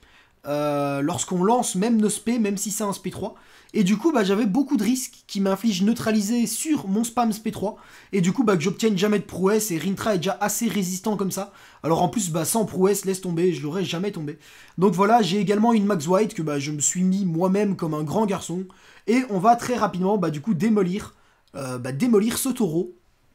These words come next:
Et passer au combat suivant. Combat suivant qui va aller assez vite aussi, c'est un Hitmonkey. Donc il y a eu une interaction spéciale, j'ai pas trop compris comment elle fonctionnait,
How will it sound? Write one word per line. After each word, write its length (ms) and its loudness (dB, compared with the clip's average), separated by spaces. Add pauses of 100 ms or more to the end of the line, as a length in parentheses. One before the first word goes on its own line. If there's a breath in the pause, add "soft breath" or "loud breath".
(600)
Et 100 0
passer 220 0
au 80 4
combat 240 0
suivant. 480 -2 (320 loud breath)
Combat 240 2
suivant 300 -2
qui 140 -6
va 100 4
aller 180 4
assez 300 0
vite 200 -4
aussi, 320 -2
c'est 160 -2
un 120 0
Hitmonkey. 560 0 (340 loud breath)
Donc 160 0
il 20 4
y 40 6
a 80 6
eu 40 2
une 100 2
interaction 520 -2
spéciale, 640 -2
j'ai 160 -6
pas 220 -4
trop 200 -4
compris 340 -2
comment 260 0
elle 80 -2
fonctionnait, 500 -6